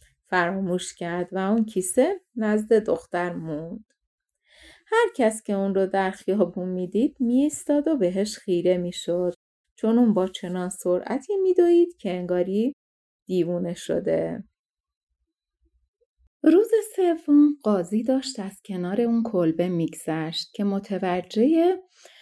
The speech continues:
زرندود بودن و طلا بودن اون کلبه شد.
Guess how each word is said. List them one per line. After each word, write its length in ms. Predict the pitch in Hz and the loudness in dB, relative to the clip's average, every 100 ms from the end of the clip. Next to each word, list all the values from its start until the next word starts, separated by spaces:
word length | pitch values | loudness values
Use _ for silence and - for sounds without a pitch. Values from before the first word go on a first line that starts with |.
| _ _ | _ _
زرندود 760 | - 185 170 175 175 170 170 170 | -6 -4 -2 -2 -2 -2 -2 -2
بودن 380 | 165 165 196 202 | -2 0 2 2
و 100 | 165 | 0
طلا 420 | 165 - 185 175 | -4 -8 -2 0
بودن 440 | 160 156 190 262 392 | 0 -4 -2 -2 4
اون 240 | 339 247 | 6 4
کلبه 480 | - 170 156 151 160 | 2 -2 -2 -2 -4
شد. 520 | - - 160 143 - | -4 -8 -6 -6 -8